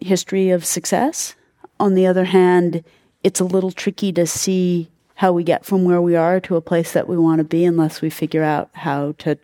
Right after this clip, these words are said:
target individual areas a little bit better. So that's absolutely an area of a lot of thinking, and I know something you've thought a lot about. Yeah.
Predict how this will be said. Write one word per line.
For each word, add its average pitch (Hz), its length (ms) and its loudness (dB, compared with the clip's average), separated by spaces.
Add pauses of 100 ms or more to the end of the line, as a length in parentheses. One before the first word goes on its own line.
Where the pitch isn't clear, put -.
(120)
target 165 440 -4
individual 180 520 -4
areas 170 340 -2
a 175 40 -10
little 170 120 -2
bit - 160 -6
better. 175 300 -4 (420)
So - 140 0
that's - 400 0
absolutely 160 640 0
an 143 140 0
area 139 340 0
of - 100 -8
a - 40 -4
lot 135 140 0
of 139 60 -8
thinking, 135 200 2
and 135 120 -2
I 135 40 -2
know 131 260 0
something 135 360 -2
you've 143 120 -2
thought - 200 -6
a - 40 -6
lot - 180 -6
about. - 400 -8 (480)
Yeah. - 160 -10